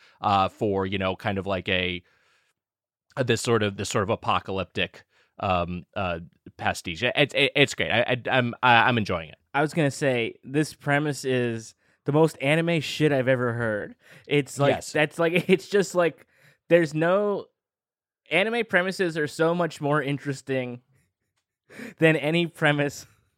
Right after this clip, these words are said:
Speaker 2: like, of any Western media, like, just period.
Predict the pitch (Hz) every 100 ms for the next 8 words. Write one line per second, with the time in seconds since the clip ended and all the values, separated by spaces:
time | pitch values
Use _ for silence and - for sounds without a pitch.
0 | _ _ _ - - - - 151 131 135
1 | 92 - - - 160 135 156 160 151 143
2 | 139 - 139 131 131 135 131 131 120 113
3 | 69 123 113 113 123 - 139 120 98 -